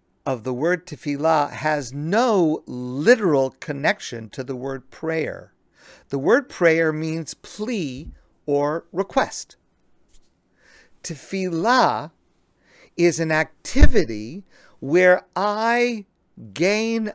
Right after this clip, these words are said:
a new perspective. Literally, lehispalel means to cause a change within me.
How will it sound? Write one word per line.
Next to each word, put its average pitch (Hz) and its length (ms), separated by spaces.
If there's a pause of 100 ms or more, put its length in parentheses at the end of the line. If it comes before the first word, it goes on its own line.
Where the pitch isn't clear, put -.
a 160 160
new 185 460
perspective. - 1400 (1120)
Literally, 151 960 (320)
lehispalel 165 2000 (340)
means 175 840 (340)
to 190 120
cause 208 720 (100)
a 170 120
change 190 1080
within 180 880
me. 123 360